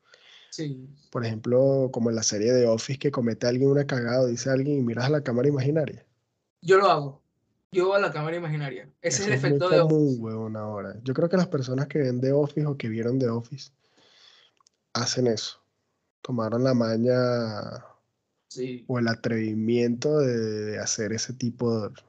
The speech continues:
Speaker 2: de acción. Miran como
Speaker 1: Pasa así como que
Speaker 2: Sí,
Speaker 1: <laughs>
Speaker 2: como
Speaker 1: Sí, y no hay ninguna cámara y te, y te sientes pendejo después que lo haces. Si estás en la
Speaker 2: Sí.
Speaker 1: calle, te sientes pendejo, weón.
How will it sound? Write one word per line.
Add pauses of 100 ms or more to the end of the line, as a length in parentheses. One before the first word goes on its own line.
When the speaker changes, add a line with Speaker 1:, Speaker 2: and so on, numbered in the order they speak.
(880)
Speaker 2:
de
acción. (140)
Miran
como (1120)
Speaker 1:
Pasa
así
como
que (1500)
Speaker 2:
Sí,
Speaker 1:
<laughs>
Speaker 2:
como (260)
Speaker 1:
Sí,
y
no
hay
ninguna
cámara
y
te,
y
te
sientes
pendejo
después
que
lo
haces.
Si
estás
en
la
Speaker 2:
Sí.
Speaker 1:
calle,
te
sientes
pendejo,
weón.